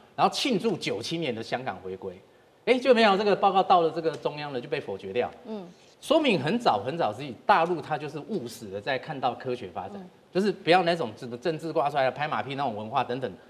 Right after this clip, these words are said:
Speaker 1: 通通不要哈。那后来他们开始这个嫦娥这个，呃，几号几号这样登月的时候，他们制定了一个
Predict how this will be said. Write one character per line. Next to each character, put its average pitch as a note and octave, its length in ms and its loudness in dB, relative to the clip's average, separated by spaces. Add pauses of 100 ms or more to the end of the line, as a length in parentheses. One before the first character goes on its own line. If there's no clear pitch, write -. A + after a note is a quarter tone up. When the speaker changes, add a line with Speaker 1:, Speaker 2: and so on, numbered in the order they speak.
(140)
Speaker 1:
通 D#3+ 120 0
通 E3+ 140 2
不 D3 80 -4
要 A#2 160 0
哈。 G2 160 -10 (420)
那 C4+ 120 8
后 D4+ 180 12
来 D3 260 8 (280)
他 G#3+ 120 8
们 G3 240 2 (220)
开 G3 160 6
始 D3 180 -6
这 A#2 160 -2
个 D3+ 200 0
嫦 C3+ 240 -2
娥 B2 260 2 (100)
这 - 80 -10
个， B2+ 320 0 (420)
呃， G2+ 460 0 (380)
几 A#2+ 160 -8
号 E3+ 160 8
几 B2+ 140 0
号 D3+ 80 4
这 D#3 60 0
样 D#3 140 2
登 C#3+ 160 -4
月 C#3+ 80 -2
的 B2 60 0
时 - 100 -8
候， A#2+ 80 -2
他 G#3 140 2
们 G#3+ 160 0 (160)
制 A#3+ 180 -2
定 F3+ 200 -4
了 C#3+ 100 -4
一 D#3 140 -6
个 C3+ 180 -2